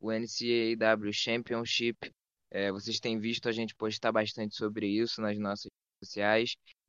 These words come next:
E esse vai ser o principal tema do podcast de hoje. É, a gente vai explorar um pouco, é, o campeonato, falar sobre algumas jogadoras que a gente gosta, sobre aproveit-, aproveitar a oportunidade também pra poder comentar sobre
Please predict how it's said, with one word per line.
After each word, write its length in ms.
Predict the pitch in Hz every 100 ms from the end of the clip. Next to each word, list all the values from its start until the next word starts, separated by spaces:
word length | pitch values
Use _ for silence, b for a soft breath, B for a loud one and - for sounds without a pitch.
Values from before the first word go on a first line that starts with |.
| _
E 100 | 95
esse 120 | 110 117
vai 100 | 113
ser 120 | 120
o 40 |
principal 480 | 107 110 - 117 107
tema 320 | 101 113 113
do 80 | 110
podcast 680 | 101 110 104 - 107 110 104
de 120 | 101
hoje. 460 | 92 101 117 123 131 - _ _ _ 101
É, 180 | 104
a 60 | 101
gente 240 | 104 104
vai 100 | 104
explorar 600 | 104 - - 101 98 101
um 120 | 104 101
pouco, 480 | - 101 - 98 90 - _ _ _ -
é, 580 | 101 98 95 92 87 85
o 120 | 104
campeonato, 760 | 127 117 139 117 110 120 117 -
falar 280 | 110 110
sobre 200 | 113 113
algumas 300 | 110 110 110
jogadoras 460 | 110 107 107 107 -
que 80 | 110
a 40 |
gente 280 | 104 104 101
gosta, 600 | 98 101 107 - 113 110 - _ _ _ -
sobre 920 | 120 120 120 120 117 113 101 95 107 _ _ _
aproveit-, 500 | 143 147 170 170 156 _
aproveitar 600 | 139 - 160 156 147 -
a 40 | 143
oportunidade 680 | 143 135 - 135 127 127 123
também 360 | 127 113 113
pra 180 | 120 117
poder 200 | 107 110
comentar 500 | - 110 107 104 110
sobre 540 | 107 113 107 107 104